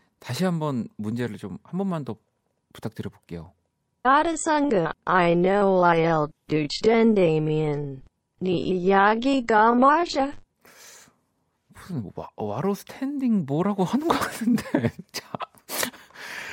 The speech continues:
Speaker 1: 야, 이 정말 산 넘어 산이라고 선곡 배틀 잘, 잘 살려놨는데 더 엄청난 코너가 왔습니다.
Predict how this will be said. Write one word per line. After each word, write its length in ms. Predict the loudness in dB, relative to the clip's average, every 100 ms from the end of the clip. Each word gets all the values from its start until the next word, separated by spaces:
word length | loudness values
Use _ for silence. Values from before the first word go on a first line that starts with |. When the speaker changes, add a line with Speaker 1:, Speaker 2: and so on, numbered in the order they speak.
| -14 -18 -20 -20 -20 _ -10
Speaker 1:
야, 340 | -8 -8 -10 -10
이 160 | -8 -6
정말 640 | -6 -6 -6 -6 -8 -10 -16
산 220 | -14 -8 -4
넘어 220 | -2 -2
산이라고 800 | -2 -4 -4 -4 -4 -4 -6 -14 -20 -18
선곡 340 | -14 -10 -8 -6
배틀 680 | -6 -4 -2 -2 -4 -6 -10 _ _ _ _
잘, 300 | -12 -10 -10
잘 280 | -10 -6 -4
살려놨는데 880 | -4 -6 -6 -6 -6 -8 -10 -12 -14
더 180 | -10 -4
엄청난 640 | -4 -4 -4 -4 -4 -6 -8
코너가 360 | -8 -8 -6
왔습니다. 680 | -10 -10 -12 -12 -14 -18 -20